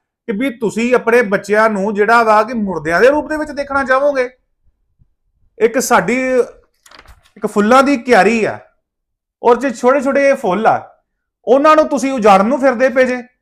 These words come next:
ਔਰ ਕੀ ਸਕੂਲਾਂ ਨੇ ਐਕਟੀਵਿਟੀਜ਼ ਦੇ ਨਾਂ ਦੇ ਵਿੱਚ, ਅੰਮ੍ਰਿਤਸਰ ਸ਼ਹਿਰ ਦੇ ਵਿੱਚ, ਪਹਿਲਾਂ ਤੇ ਆਪਾਂ ਆਹ ਹੀ ਸੁਣਨ ਨੂੰ ਮਿਲਦਾ ਸੀਗਾ ਕਿ, ਕਿ ਇਹ ਪੱਛਮੀ ਚੀਜ਼ਾਂ ਹੈਗੀਆਂ ਵਾ, ਕਾਨਵੈਂਟ ਸਕੂਲਾਂ ਦੀਆਂ ਦੇਣ ਹੈਗੀਆਂ ਵਾ, ਪਰ ਕਈ ਸ-,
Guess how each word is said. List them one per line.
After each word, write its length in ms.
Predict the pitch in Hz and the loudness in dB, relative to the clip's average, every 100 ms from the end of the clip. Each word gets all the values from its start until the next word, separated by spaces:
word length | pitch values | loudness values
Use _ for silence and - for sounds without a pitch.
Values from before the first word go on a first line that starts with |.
| _ _ _ _ - | _ _ _ _ 2
ਔਰ 180 | 269 | 4
ਕੀ 300 | 285 233 262 | 4 0 -4
ਸਕੂਲਾਂ 520 | 277 - 240 233 254 254 | -4 -2 0 4 4 4
ਨੇ 220 | 247 254 | 0 0
ਐਕਟੀਵਿਟੀਜ਼ 720 | 233 226 - 277 262 254 240 | 0 -2 -2 -6 -6 -6 -4
ਦੇ 120 | 262 | -2
ਨਾਂ 280 | 220 190 202 | 0 0 0
ਦੇ 80 | 247 | 0
ਵਿੱਚ, 160 | 240 254 - 214 | -4 -6 -8 -4
ਅੰਮ੍ਰਿਤਸਰ 400 | 240 294 302 294 | 2 4 4 0
ਸ਼ਹਿਰ 300 | 294 247 262 | 0 0 0
ਦੇ 180 | 247 262 | 0 -2
ਵਿੱਚ, 300 | 233 - 104 _ _ _ _ _ _ _ _ _ - | -2 -4 -14 _ _ _ _ _ _ _ _ _ 2
ਪਹਿਲਾਂ 260 | 202 262 | 2 4
ਤੇ 80 | 277 | 2
ਆਪਾਂ 260 | 269 277 262 - - | 4 2 2 -4 2
ਆਹ 280 | 190 226 269 | 4 6 4
ਹੀ 140 | 269 | -2
ਸੁਣਨ 240 | 240 226 | -4 -2
ਨੂੰ 100 | 233 | -2
ਮਿਲਦਾ 280 | 220 196 226 | -2 0 0
ਸੀਗਾ 180 | 220 240 | 0 -2
ਕਿ, 120 | 240 | -6
ਕਿ 140 | 247 254 | -6 -6
ਇਹ 120 | 247 - | -6 -10
ਪੱਛਮੀ 340 | 202 220 247 | -12 -8 -8
ਚੀਜ਼ਾਂ 340 | 254 220 180 233 | -8 -10 -4 -4
ਹੈਗੀਆਂ 300 | 226 202 208 | -4 -6 -2
ਵਾ, 140 | 247 | -2
ਕਾਨਵੈਂਟ 400 | 247 220 208 226 | 0 -4 -2 -4
ਸਕੂਲਾਂ 340 | 220 220 220 | -6 -4 -2
ਦੀਆਂ 180 | 220 226 | -2 -4
ਦੇਣ 280 | 196 185 180 | -6 -6 -6
ਹੈਗੀਆਂ 360 | 214 208 180 151 | -10 -10 -10 -12
ਵਾ, 160 | 143 - _ _ _ _ _ | -14 -20 _ _ _ _ _
ਪਰ 360 | 262 285 285 190 - _ _ _ _ _ | 4 6 4 2 -6 _ _ _ _ _
ਕਈ 280 | 240 285 294 | 0 2 0
ਸ-, 100 | - | -4